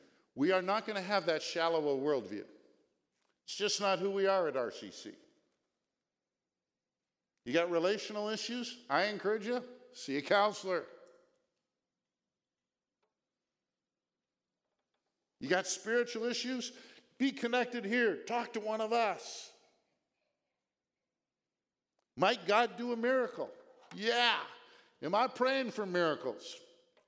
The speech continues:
Pretty much every day. I pray that God would fill us as his people with his spirit,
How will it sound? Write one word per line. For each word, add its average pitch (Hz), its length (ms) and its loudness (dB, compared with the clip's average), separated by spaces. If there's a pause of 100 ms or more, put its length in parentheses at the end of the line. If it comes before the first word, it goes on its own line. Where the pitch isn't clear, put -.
(320)
Pretty 170 160 -2
much 190 280 0 (100)
every 165 260 0
day. 127 220 -2 (2000)
I 147 160 2
pray 160 320 0
that 143 240 -6
God 165 280 0
would 123 140 -6
fill 170 400 -2
us 151 240 0
as 131 100 -10
his 117 180 -12
people 151 400 -10
with 135 140 -4
his 110 140 -8
spirit, 185 460 -6